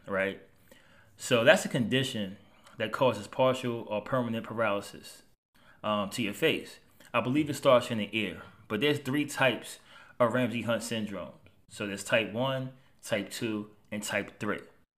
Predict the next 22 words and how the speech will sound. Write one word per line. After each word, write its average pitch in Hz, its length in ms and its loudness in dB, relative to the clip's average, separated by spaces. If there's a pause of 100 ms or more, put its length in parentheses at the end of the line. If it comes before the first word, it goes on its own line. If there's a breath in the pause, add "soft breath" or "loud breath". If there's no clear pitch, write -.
(120)
right? 92 380 -2 (800 soft breath)
So 107 600 2
you 120 100 -2
can 131 100 0
get 127 140 0
your 120 80 -2
Googles 113 380 0
on 107 120 2
to 104 60 -2
figure 104 340 -2
out 98 280 2
the 98 60 -10
ty-, 104 220 -2
<laughs> - 200 0
type 131 180 4
one, 120 240 2
type 110 200 0
two, 123 140 -2
and 113 100 -2
type 104 240 0
three. 117 320 2 (540 loud breath)
But 143 480 6